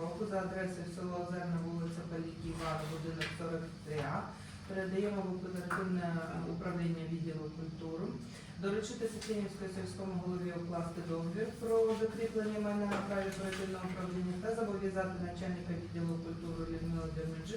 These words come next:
зареєструвати право на зазначений об'єкт нерухомого майна, майна в державному реєстрі речових прав.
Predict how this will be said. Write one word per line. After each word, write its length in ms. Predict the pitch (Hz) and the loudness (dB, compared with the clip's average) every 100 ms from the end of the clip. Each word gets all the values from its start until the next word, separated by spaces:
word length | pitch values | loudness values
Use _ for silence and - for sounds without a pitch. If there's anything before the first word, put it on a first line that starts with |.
| 233 | -2
зареєструвати 720 | 240 226 220 - 180 170 170 - | 2 2 2 0 0 0 0 -4
право 300 | 165 165 175 277 - - - - - - | 0 0 0 0 -2 -8 -10 -10 -8 0
на 60 | 214 220 | 2 6
зазначений 600 | 220 220 214 208 202 196 190 | 4 4 2 2 0 2 0
об'єкт 240 | 196 190 190 | 0 0 0
нерухомого 420 | 190 190 185 180 | 0 -2 0 2
майна, 220 | 175 175 185 - 170 | 2 0 -2 -2 4
майна 280 | 170 165 170 170 - | 6 6 6 2 0
в 40 | 175 | 0
державному 480 | 180 185 175 170 165 165 | 2 4 4 4 2 0
реєстрі 380 | 165 226 - - 160 | 0 0 0 -2 -2
речових 420 | 165 165 151 180 180 | -4 -4 -4 -4 -4
прав. 220 | 156 143 | -2 -2